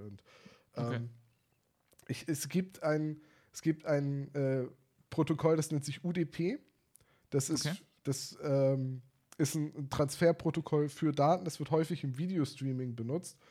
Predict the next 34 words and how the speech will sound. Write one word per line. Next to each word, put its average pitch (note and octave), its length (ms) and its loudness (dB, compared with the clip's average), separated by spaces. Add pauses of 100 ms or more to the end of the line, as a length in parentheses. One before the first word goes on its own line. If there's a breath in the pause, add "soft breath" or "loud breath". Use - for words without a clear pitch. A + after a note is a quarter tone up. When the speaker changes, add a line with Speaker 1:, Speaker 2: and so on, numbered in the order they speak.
(420 soft breath)
Speaker 1:
äh, C#3+ 260 6 (120)
weil C#3+ 220 4
U F3 120 0
D D#3+ 140 2
P F3+ 440 -2 (120)
ist - 200 -2
schnell F#3+ 520 0 (640)
und E3+ 220 -2
interessiert F#3 500 0
sich - 120 -8
nicht F#3 200 0
dafür, E3 260 2
wenn D3+ 140 4
Daten C#3 320 4
verloren C#3+ 480 4
gehen. G#2+ 160 0
Das G#2+ 100 -4
sendet C3+ 300 0
einfach B2 320 -4
weiter. B2+ 320 0
Da G2+ 100 -4
gibt's G2+ 220 -10
keine C#3+ 400 2 (560 loud breath)
Bestätigung, C#3+ 580 4
keine C#3 260 4
Sicherheit, C#3 480 2
ob - 140 -10
Daten C3 380 0
irgendwie, B2+ 760 0 (500 loud breath)
ähm, A#2+ 600 2 (220)
wirklich D3 400 0
angekommen D3 480 2
sind. D3 240 0
Das, D3+ 180 -4